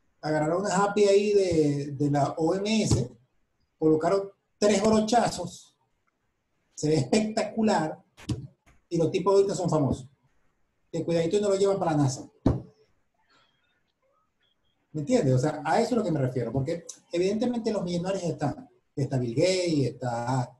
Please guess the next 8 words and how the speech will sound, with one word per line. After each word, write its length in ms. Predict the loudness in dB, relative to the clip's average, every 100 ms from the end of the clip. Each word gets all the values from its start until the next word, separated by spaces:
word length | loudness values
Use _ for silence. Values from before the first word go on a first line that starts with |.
| -6
Jeff 220 | -4 0
Bezos, 460 | 0 0 0 -2 -2
ya 80 | -4
están 360 | -4 -4 -2
ahí. 460 | 0 2 2 0 -4 _ _ _ _ _ _ _ _ _ _ _ _
Este, 680 | -2 0 0 0 0 2 2 -2 -8 -10 _ _ _
de 160 | -8 -6
pronto, 600 | -4 -2 0 0 0